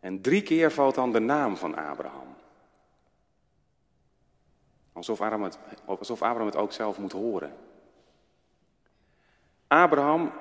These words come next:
zegt God, "zal immers voorzeker tot een groot en machtig volk worden.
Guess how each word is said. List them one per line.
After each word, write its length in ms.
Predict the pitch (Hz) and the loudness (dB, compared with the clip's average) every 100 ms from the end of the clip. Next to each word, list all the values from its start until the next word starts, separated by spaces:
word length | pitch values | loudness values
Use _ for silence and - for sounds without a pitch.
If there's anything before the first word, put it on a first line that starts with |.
| - - - | -18 -18 -18
zegt 300 | - 104 98 | -10 -10 -4
God, 320 | 117 107 - - | -2 -2 -2 -8
"zal 300 | - 113 110 | -2 0 2
immers 280 | 120 117 | 0 -2
voorzeker 540 | - 110 104 151 185 135 | 0 0 4 6 6 4
tot 100 | 127 | 2
een 140 | 110 | 0
groot 400 | - 127 160 180 | 2 4 6 6
en 160 | - 117 | 2 0
machtig 400 | 127 156 - 165 | 2 2 -2 -8
volk 340 | - 180 160 | 0 0 0
worden. 320 | 104 95 - | -2 -2 -4